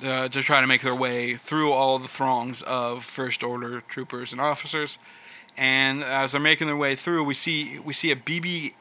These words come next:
nine E unit clock them.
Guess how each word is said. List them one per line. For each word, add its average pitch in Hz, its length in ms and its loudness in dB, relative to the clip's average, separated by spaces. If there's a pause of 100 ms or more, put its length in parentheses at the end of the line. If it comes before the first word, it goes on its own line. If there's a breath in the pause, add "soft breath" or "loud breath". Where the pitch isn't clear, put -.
(160)
nine 143 560 2
E 190 160 -4
unit 131 600 -6 (840 loud breath)
clock 147 400 0
them. 104 240 -6